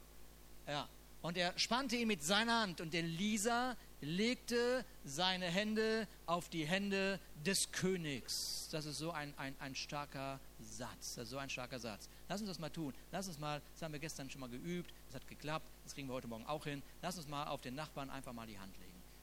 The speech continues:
Ja, wenn, wenn du, du ein Nachbar bist, der sagt, „Fass mich nicht an“, ist okay, ja, dann ist das so. Aber alle anderen, ja, alle anderen einfach mal, einfach mal so die Hand. So. Ja, jetzt, ja, nicht sagen, ganz ruhig, ganz ruhig. <laughs> Hm.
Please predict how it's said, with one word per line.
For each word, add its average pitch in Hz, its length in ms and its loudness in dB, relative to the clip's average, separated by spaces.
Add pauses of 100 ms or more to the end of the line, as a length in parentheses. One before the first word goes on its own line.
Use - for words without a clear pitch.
(140)
Ja, 127 120 -6
wenn, 165 200 -4
wenn 156 180 -4 (120)
du, 156 220 -6
du 170 60 -4
ein 190 80 -4
Nachbar 180 300 0
bist, 165 160 -2
der 156 80 -2
sagt, 139 160 -2 (120)
„Fass - 180 -4
mich 143 120 -6
nicht 143 180 -4
an“, 131 180 -4
ist - 140 -8
okay, 185 360 2 (400)
ja, 156 200 2 (560)
dann 151 160 -2
ist 208 120 0
das 214 160 0
so. 233 240 4 (240)
Aber 165 240 4
alle 190 160 4
anderen, 196 400 4 (680)
ja, 175 160 4 (360)
alle 185 180 4
anderen 190 240 4
einfach 196 240 4
mal, 175 240 4
einfach 175 240 2
mal 156 220 0
so 147 120 -2
die 135 120 -2
Hand. 156 360 0
So. 151 100 -6 (440)
Ja, 170 300 4
jetzt, - 300 -2 (400)
ja, 160 200 2 (100)
nicht 226 300 6
sagen, 208 520 4
ganz 190 220 0
ruhig, 165 360 -2
ganz 156 180 -4
ruhig. 139 220 -6 (120)
<laughs> - 0 - (1500)
Hm. 113 260 -6